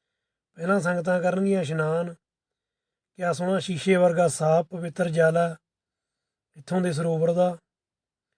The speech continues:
ਸੋ ਦਰਸ਼ਨ ਕਰੋ ਜੀ ਦਰਬਾਰ ਸਾਹਿਬ ਦੇ। ਬਹੁਤ ਹੀ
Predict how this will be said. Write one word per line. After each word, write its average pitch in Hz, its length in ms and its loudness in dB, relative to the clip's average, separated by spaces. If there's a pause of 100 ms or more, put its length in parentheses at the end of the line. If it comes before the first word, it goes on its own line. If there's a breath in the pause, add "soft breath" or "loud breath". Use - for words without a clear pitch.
(880)
ਸੋ 175 480 -6 (720)
ਦਰਸ਼ਨ 180 360 -2
ਕਰੋ 180 260 -2
ਜੀ 175 280 -6 (2000)
ਦਰਬਾਰ 160 580 -2
ਸਾਹਿਬ 170 320 0
ਦੇ। 175 240 -8 (1400)
ਬਹੁਤ 175 480 -2
ਹੀ 185 340 -2